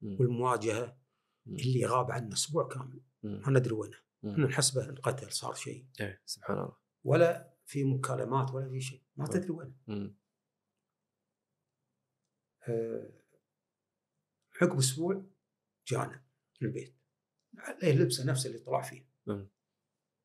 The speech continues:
Speaker 2: صار كذي، صار كذي، صار كذي، ضايق. فبدينا سوينا خلية.
Speaker 1: مم.
Speaker 2: آه، في البيت.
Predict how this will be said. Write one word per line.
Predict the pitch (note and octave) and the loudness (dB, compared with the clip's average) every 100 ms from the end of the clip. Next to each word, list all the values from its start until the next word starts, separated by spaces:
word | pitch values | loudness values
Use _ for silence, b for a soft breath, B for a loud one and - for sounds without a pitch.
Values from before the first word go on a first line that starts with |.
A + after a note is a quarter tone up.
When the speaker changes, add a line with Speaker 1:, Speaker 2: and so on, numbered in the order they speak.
| _ _ _ _ _ _ _ | _ _ _ _ _ _ _
Speaker 2:
صار | - B2+ C3 | 2 4 4
كذي، | C#3+ C3 C3 | 2 4 2
صار | C#3+ C3 | 2 -4
كذي، | - B2 A#2+ | -6 -10 -10
صار | - C3 | -6 -6
كذي، | - A2+ | -8 -10
ضايق. | A2 F3+ - - - _ _ _ _ _ _ _ _ _ _ | 2 4 4 0 -8 _ _ _ _ _ _ _ _ _ _
فبدينا | - E3+ C#3 C3 F3 D#3 D3 D3 - _ _ _ _ _ _ _ _ | 2 4 6 6 6 2 -6 -8 -16 _ _ _ _ _ _ _ _
سوينا | - C3 C3 C3 | -4 2 4 4
خلية. | - - A2 - - _ _ _ _ _ _ - | 2 -6 -12 -16 -20 _ _ _ _ _ _ -6
Speaker 1:
مم. | A2 G#2 G2+ _ _ _ _ b b b _ _ _ - - | -4 -4 -10 _ _ _ _ b b b _ _ _ -16 -10
Speaker 2:
آه، | G#3+ G#3+ - | -6 -4 -4
في | - | 2
البيت. | D3 C3 B2+ | 2 2 -2